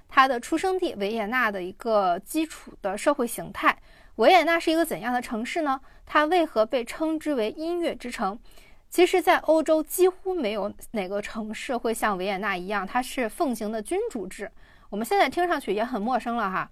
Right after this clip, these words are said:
维也纳它在几个世纪以来在政治上都没有表现出任何的野心，在军事上也没有取得什么显著的成功，但是国民对于国家的自豪感是非常强烈的，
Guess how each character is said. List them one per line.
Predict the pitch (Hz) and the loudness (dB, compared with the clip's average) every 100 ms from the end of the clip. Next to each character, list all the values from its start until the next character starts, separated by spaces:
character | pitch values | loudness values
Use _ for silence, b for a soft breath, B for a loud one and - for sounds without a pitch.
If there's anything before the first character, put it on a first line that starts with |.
| b | b
维 | 269 | 8
也 | 349 | 8
纳 | 285 302 | 8 2
它 | 277 339 | 2 4
在 | 302 | 4
几 | - - 180 | 2 -4 -6
个 | - | -4
世 | 254 - - 403 | -4 -4 0 0
纪 | - 453 | 2 4
以 | 294 185 | 4 2
来 | 160 160 | -2 -2
在 | 180 220 | -2 -2
政 | 190 240 220 | 0 -2 -2
治 | 196 | -4
上 | 202 165 | -4 -2
都 | 214 | 0
没 | 196 | 0
有 | 208 | 0
表 | 208 202 202 | 0 -2 -4
现 | 233 202 | -4 -4
出 | - | -4
任 | 214 226 | -2 -2
何 | 196 190 | -2 -2
的 | 190 | -2
野 | 202 - | -4 -8
心， | - 214 202 - | -6 -4 -6 -4
在 | - 254 214 185 | 4 6 4 0
军 | - 320 | 0 0
事 | 330 277 | 2 2
上 | 233 170 | 2 2
也 | 190 | 0
没 | 180 202 | 0 0
有 | 190 | -2
取 | 185 - | -4 -8
得 | 175 185 | -6 -6
什 | 190 | -4
么 | 175 185 | -2 -2
显 | - 170 190 | -2 -6 -4
著 | 247 | -4
的 | 175 | -4
成 | - 208 | -4 -4
功， | 233 262 - | -2 -2 4
但 | - 370 | 6 6
是 | 320 | 6
国 | 220 - 220 | -2 2 4
民 | 302 262 247 | 4 0 -2
对 | 320 285 | 0 0
于 | 247 | 0
国 | 254 196 | -4 -4
家 | 190 247 269 | 0 2 2
的 | 240 | 0
自 | - - 302 | -2 0 0
豪 | 277 - 196 | 0 0 2
感 | 240 196 - b b | 4 2 0 b b
是 | - | -4
非 | 247 302 | 2 4
常 | 294 247 | 4 0
强 | - 226 160 | -4 -6 -6
烈 | 247 214 | 0 0
的， | 170 | 0